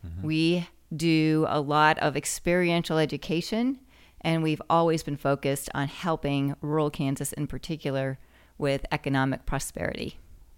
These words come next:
Speaker 1: All of those things you just said are really important. I like experiential learning. I think rural Kansas, you know, really needs access to higher education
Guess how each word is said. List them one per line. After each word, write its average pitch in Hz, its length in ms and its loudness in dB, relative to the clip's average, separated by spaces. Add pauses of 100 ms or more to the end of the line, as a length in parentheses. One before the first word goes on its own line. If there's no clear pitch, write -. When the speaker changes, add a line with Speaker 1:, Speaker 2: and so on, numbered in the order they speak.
(240)
Speaker 1:
All 113 140 6
of 98 120 4
those 92 280 0
things 95 320 2
you 92 60 -2
just 92 260 0
said 90 180 0
are 87 100 0
really 92 320 2
important. 87 600 -4 (280)
I 98 60 2
like 113 280 4
experiential 98 840 0
learning. 95 480 2 (760)
I 98 80 -4
think 95 220 0
rural 98 180 2
Kansas, 98 680 0 (240)
you 98 160 -2
know, 85 360 -4
really 98 320 0
needs 92 280 2
access 92 480 0
to 87 100 0
higher 92 300 2
education 90 760 0